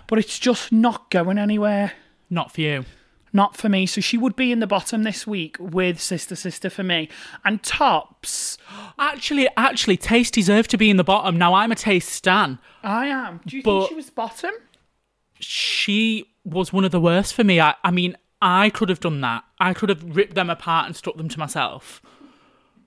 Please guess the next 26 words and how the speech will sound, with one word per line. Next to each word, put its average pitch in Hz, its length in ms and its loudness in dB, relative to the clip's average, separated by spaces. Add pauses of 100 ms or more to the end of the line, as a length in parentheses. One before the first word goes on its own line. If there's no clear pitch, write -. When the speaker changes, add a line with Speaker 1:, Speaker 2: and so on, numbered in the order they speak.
(220)
Speaker 2:
Do 214 120 -2
you - 20 2
know 226 60 2
what - 60 -2
I - 20 2
mean? 185 400 4
It 180 140 0
wasn't 208 320 4
very - 180 4
Speaker 1:
Nah. 214 140 4
Speaker 2:
inventive. 190 500 4
It 185 100 4
wasn't, 196 420 2
it 175 80 -8
wasn't 185 280 0
anything 196 360 4
to - 80 -8
be 196 80 0
like, 175 260 0
"Wow," 175 320 4
especially 226 380 0
because 233 240 0
the 180 60 -8
first 202 400 2
outfit, 165 400 0
which, - 380 0